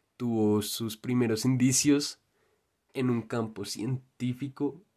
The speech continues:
y, mm, experimental. Se puede rastrear a la invención de la fotografía o a la de los juguetes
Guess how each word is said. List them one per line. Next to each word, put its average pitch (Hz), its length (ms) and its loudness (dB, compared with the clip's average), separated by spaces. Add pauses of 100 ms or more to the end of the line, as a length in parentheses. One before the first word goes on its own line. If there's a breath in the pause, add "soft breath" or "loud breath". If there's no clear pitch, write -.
(300)
y, 98 480 -2
mm, 90 320 -4 (480)
experimental. 85 1000 -6 (1040)
Se - 160 -10
puede 101 220 -2
rastrear 120 640 2 (420 soft breath)
a 101 180 0
la 92 400 2
invención 92 540 -4
de 90 80 -2
la 85 80 -2
fotografía 98 960 0 (420 soft breath)
o 101 460 6 (260 soft breath)
a 95 80 -6
la 92 140 -2
de 90 100 -2
los 87 480 -6
juguetes 87 640 -10